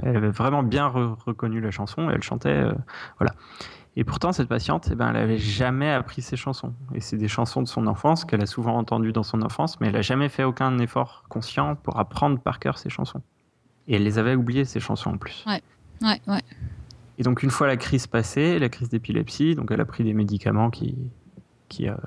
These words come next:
Speaker 1: annulent la crise d'épilepsie, enfin, annulent, bon, par défaut d'un autre mot, là, tout de suite. Donc, une fois la crise passée, la patiente, elle est de nouveau totalement incapable de rappeler les chansons.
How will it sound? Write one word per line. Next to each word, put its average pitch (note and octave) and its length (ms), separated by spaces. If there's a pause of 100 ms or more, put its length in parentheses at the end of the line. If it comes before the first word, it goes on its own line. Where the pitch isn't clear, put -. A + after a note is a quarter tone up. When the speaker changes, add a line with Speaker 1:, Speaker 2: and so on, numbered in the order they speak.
(120)
Speaker 1:
annulent A2+ 360
la G#2+ 100
crise A2 220
d'épilepsie, - 600
enfin, - 200
annulent, G#2+ 500
bon, C3+ 140 (840)
par B2 140
défaut A#2 240
d'un A2+ 160
autre A#2 180
mot, B2 160
là, A#2 140
tout - 80
de - 60
suite. E3 240 (640)
Donc, A#2 160
une B2 80
fois D3 100
la C3+ 80
crise B2 240
passée, D#3 540
la B2 100
patiente, - 720 (480)
elle C3 100
est C3 80
de B2 180
nouveau C3+ 360
totalement C3+ 480
incapable B2 380
de B2 60
rappeler A2+ 380
les A#2 100
chansons. - 300